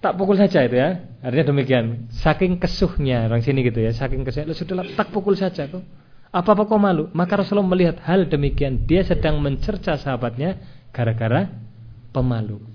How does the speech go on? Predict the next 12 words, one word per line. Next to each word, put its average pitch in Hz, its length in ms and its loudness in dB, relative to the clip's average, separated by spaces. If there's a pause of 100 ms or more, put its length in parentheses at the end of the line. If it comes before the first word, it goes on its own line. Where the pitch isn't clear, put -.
(180)
Maka 156 320 2
Rasulullah 175 300 4
melihat 170 340 4
demikian, 165 640 4
faqala 170 640 6
lahu 170 320 6
Rasul 165 400 4
sallallahu 165 480 0
alaihi 160 160 -6
wasallam. 180 280 4 (600)
Rasulullah 175 320 4
mengatakan, 160 400 0